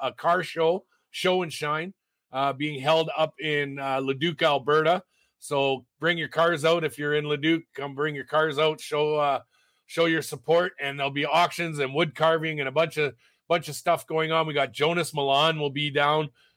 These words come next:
from, uh, Princeton, British Columbia. He's a chainsaw wood carver.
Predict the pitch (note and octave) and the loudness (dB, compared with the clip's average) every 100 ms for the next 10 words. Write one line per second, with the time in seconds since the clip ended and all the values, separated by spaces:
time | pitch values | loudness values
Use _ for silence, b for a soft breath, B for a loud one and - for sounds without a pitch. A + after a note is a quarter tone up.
0 | _ - C#3 C3+ C3 C3 B2+ - D#3+ - | _ 0 2 2 2 0 0 0 -4 -4
1 | D#3+ D3 C#3 - _ _ D3+ D3+ - D3 | -8 -8 -10 -16 _ _ -2 -2 -4 -2
2 | D3+ E3 E3 C#3+ C3+ C3+ B2 D3 D#3+ D#3 | -2 0 0 -2 -2 -2 -2 -4 -4 2
3 | D#3+ C#3+ D#3+ - D#3 D#3+ E3+ | 2 2 -2 0 0 2 -2